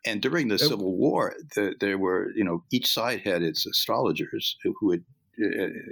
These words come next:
Speaker 1: who would predict victory, of course, uh,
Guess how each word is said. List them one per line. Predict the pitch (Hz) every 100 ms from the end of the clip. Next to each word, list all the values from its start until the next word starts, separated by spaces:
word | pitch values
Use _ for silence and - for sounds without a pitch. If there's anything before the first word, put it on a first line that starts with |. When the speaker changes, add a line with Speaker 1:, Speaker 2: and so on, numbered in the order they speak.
| - - - - 90 -
Speaker 1:
who | 104
would | 87 -
predict | 87 85 85 -
victory, | 87 - 82
of | 95
course, | - 82 107 - - - - - -
uh, | 87 85 87